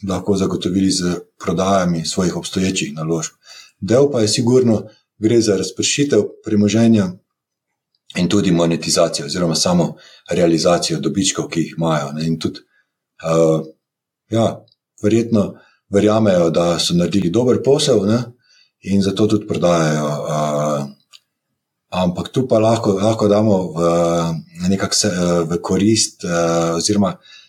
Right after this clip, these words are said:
te prodaje niso vedno znanilec, da je, da je nek, eh, lokalni vrh. Marsikdaj se je v zgodovini se je izkazalo, da so, ko so prodajali direktorji podjetij, eh,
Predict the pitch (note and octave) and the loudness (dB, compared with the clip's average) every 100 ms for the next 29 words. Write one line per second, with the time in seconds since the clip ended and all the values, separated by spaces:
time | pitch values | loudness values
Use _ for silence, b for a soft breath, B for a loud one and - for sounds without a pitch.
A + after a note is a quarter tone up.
0 | _ - A#2+ A2 F2+ G2 A2 A2 F#2 F#2+ | _ -6 -4 -2 0 2 2 2 2 2
1 | A#2 - E2+ G2+ G2 E2+ - F2 F2+ F#2+ | 2 0 0 0 2 0 -2 0 2 2
2 | D#2 - D#2 D#2 D#2 D#2+ E2 F2+ - E2 | -2 -6 -6 -4 -4 -4 -4 -6 -8 -8
3 | D#2+ E2 F2+ F2+ D#2+ G#2 G2+ - _ _ | -6 -4 -2 0 0 -2 -4 -10 _ _
4 | _ _ _ F#2 F#2+ - F#2+ G2 - E2 | _ _ _ -4 -2 0 0 0 -2 -4
5 | E2 E2 F2+ F2+ D#2+ - D#2 - F#2+ F#2+ | -4 -2 2 2 0 -4 -6 0 0 0
6 | E2+ D2+ - - - - - E2+ F2+ E2+ | -2 -4 -6 -6 -10 -10 -10 -4 -2 0
7 | D#2+ E2+ E2+ - D#2+ - - E2 F#2+ G#2 | -2 -4 -4 -6 -10 -10 -14 -12 -6 -4
8 | F#2+ | -4